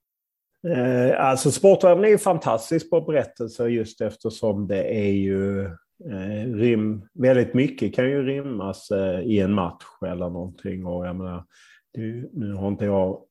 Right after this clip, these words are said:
skrivit om det, men, eh, det är ju bara att ta den minuten som Caroline Seger när hon går fram och ska slå den där straffen och, eh,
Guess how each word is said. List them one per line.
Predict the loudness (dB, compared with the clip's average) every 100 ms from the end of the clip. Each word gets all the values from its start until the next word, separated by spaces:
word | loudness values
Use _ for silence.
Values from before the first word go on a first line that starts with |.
| -20
skrivit | 0 4 4 2 2
om | 0
det, | 2 2
men, | 2 -2 -4 -4
eh, | -4 -4
det | -8 -8 -4
är |
ju | -4
bara | -2 0 0 -2
att | -2
ta | -2 -2
den | -2 -4 -6 -8 -6
minuten | -4 -4 -6 -6 -8
som | -6 -6
Caroline | -2 0 0 -2
Seger | -4 -2 -2 -2
när | -4 -4
hon | -4 -4
går | -6
fram | -6 -8 -6 -8
och | -8
ska | -8
slå | -4 -2 -2
den | -2 -4
där | -6
straffen | -8 -4 -4 -4 -10 -10 -8 -8
och, | -10 -12 -10
eh, | -8 -6 -6 -6 -8